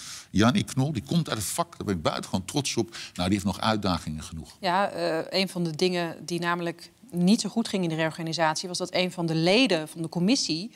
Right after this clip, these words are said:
Speaker 2: die hier moest toezien, Inge Bryan, zelf ook jarenlang werkzaam bij de politie, die is opgestapt.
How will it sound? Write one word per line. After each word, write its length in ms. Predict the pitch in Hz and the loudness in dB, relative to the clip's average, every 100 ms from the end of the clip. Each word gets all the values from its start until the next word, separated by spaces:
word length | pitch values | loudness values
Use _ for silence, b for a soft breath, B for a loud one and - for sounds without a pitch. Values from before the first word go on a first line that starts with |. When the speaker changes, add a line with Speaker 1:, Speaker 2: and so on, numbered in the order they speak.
| B B B | B B B
Speaker 2:
die 140 | 180 | 2
hier 140 | 175 180 | 4 4
moest 200 | 165 - | 0 4
toezien, 500 | 294 302 156 214 277 B B B B | 4 6 2 0 -4 B B B B
Inge 180 | - 196 | 0 2
Bryan, 560 | 170 220 190 156 185 294 - _ _ - | 6 8 8 6 2 -2 -4 _ _ -8
zelf 340 | - 226 262 | 4 4 6
ook 180 | 226 240 | 4 4
jarenlang 460 | 190 240 214 190 | 6 6 6 2
werkzaam 280 | 175 165 175 | 2 0 0
bij 100 | 160 | -2
de 60 | 151 | -2
politie, 520 | 160 151 - 175 117 - | -4 -8 -6 -8 -10 -2
die 100 | 240 | 0
is 80 | |
opgestapt. 600 | - 294 220 - - - | 0 -4 -4 -4 -4 -6